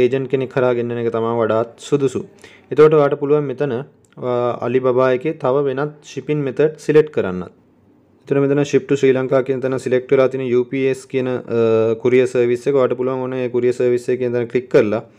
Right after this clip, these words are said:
වෙනත් courier service එකක් ඇඩ් කරගන්නත්. එතකොට මෙහෙම ගෙන්නන එක වාසියක් තියෙනවා. වාසියක් තියෙනවා කම්පැනි වලට. එහෙම වාසි වෙන්නේ මහා පරිමාණයෙන් භාණ්ඩ ගෙන්නන කම්පැනි වලට. දැන් මම මෙතන අයිටම් අටසීයක් කියලා සිලෙක්ට් කරොත් එහෙම ඔයාලට බලා ගන්න පුළුවන් ප්‍රයිස් එක චේන්ජ් වෙන විදිය.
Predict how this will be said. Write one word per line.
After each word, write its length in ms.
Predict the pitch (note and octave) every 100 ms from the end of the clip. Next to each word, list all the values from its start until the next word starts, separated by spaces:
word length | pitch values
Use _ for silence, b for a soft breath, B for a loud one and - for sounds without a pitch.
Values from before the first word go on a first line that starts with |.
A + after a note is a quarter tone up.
| B B -
වෙනත් 240 | B2+ C3
courier 220 | B2+ B2
service 360 | B2 B2 A#2+ A#2+
එකක් 200 | A2+ A#2+ - _ B2+
ඇඩ් 180 | A#2 -
කරගන්නත්. 460 | A2 A#2+ A#2 G2+
එතකොට 260 | A2 D3 E3
මෙහෙම 280 | B2+ C3+ C#3+
ගෙන්නන 240 | C#3+ D3+
එක 60 | D#3+
වාසියක් 520 | B2+ A#2+ C#3+ C#3+ C#3+
තියෙනවා. 320 | C3+ G#2+ -
වාසියක් 420 | G#2 A#2 D3+ C#3+
තියෙනවා 300 | - C#3+ C#3
කම්පැනි 440 | D3+ C#3 D3+ C#3+ A2+
වලට. 260 | F#2+ F2 - _ B B _ _ _
එහෙම 200 | D3 D3
වාසි 380 | D#3 C3 B2+ C#3+
වෙන්නේ 160 | D3+ E3
මහා 220 | B2+ C#3+
පරිමාණයෙන් 500 | C#3+ C#3 C#3+ C#3+ D#3
භාණ්ඩ 300 | C3 C3 C3
ගෙන්නන 280 | C3+ C3+ D3+
කම්පැනි 420 | D3+ B2 A#2+ C3+
වලට. 300 | C3+ G#2+ F#2
දැන් 120 | A#2 B2+
මම 160 | C3
මෙතන 220 | C3 C3+ C#3+ -
අයිටම් 340 | B2 B2+ C#3 C3+
අටසීයක් 520 | A#2 B2+ - D3 C#3+
කියලා 140 | D3+ C#3
සිලෙක්ට් 300 | C#3 C3+ B2+
කරොත් 340 | C#3 B2+ B2+
එහෙම 200 | A2 G#2 D3 - B B B -
ඔයාලට 180 | C3 C3
බලා 200 | B2+ C3+
ගන්න 180 | C#3 C3+
පුළුවන් 280 | C3+ C#3 C3+
ප්‍රයිස් 300 | A#2+ B2 -
එක 100 | C3+ C3+
චේන්ජ් 300 | C3 C3 C3
වෙන 140 | C3 C3
විදිය. 260 | C3 A#2